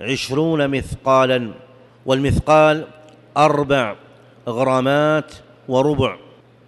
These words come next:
فيكون نصاب الذهب بالجنيهات خمسة وثمانون جنيهاً، خمسة وثمانون جنيها، فمن عنده هذا القدر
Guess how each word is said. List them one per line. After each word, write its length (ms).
فيكون 1500
نصاب 360
الذهب 440
بالجنيهات 840
خمسة 840
وثمانون 880
جنيهاً، 680
خمسة 400
وثمانون 640
جنيها، 480
فمن 220
عنده 360
هذا 340
القدر 540